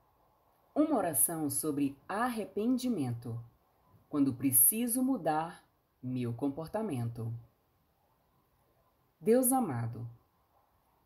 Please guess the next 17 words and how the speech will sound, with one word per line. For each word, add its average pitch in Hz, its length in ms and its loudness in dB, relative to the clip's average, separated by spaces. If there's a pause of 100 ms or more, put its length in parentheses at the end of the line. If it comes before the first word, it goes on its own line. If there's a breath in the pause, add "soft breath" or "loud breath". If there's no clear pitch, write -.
(140)
lembro-me 254 560 4
de 160 160 -4
ver 175 400 -4
outdoor 208 920 0
e 202 100 -4
cartazes 139 1040 -4 (220)
com 214 180 4
a 208 80 2
palavra 190 680 2
arrependa-se 131 1080 0 (680)
e 143 120 -2
pensar 143 540 0
que 185 100 -6
a 170 40 -2
mensagem 151 800 -2
era 262 140 2
estranha, 156 680 0